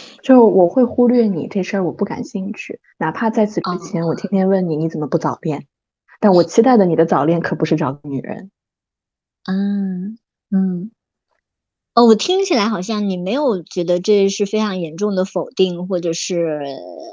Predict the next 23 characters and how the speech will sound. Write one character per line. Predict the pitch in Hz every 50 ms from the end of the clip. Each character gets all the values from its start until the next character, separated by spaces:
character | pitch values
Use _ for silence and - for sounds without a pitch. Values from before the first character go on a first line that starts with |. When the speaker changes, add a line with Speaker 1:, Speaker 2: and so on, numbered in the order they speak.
| - _ - 180
Speaker 2:
压 | 190 220 208 220 226
抑。 | 226 233 240 220 190 156 - - 90 - _ _ _ _ _ _ _ _ _ _ _ _ _ _ _ _ _ _ _ _ _ _ _ _ _ _ _ _ _ _ _ _ _ _
Speaker 1:
嗯， | - 208 214 220 220
对， | - 269 254 226 202 185 185
因 | 202 240 262
为 | 262 262 254 240 226 196 165
在 | - - - 277 262 247 233 220 220
那 | 226 240 233
之 | 226 226 - 240
前， | 240 - - - 196 160 123 135 156 190
我 | 170
可 | - - 180
能 | 151 127 143
跟 | 143 175 202 202
家 | - 208 202 214
里 | 220 208
有 | 165 151
更 | 156 - 220 226 208 180 160 143 143 - - _ _ _ _
夸 | - 180 - 190 175 185
张 | 185 - 190 190 196
的 | 170 131
抗 | - - - 175 147 -
争。 | - - - - - -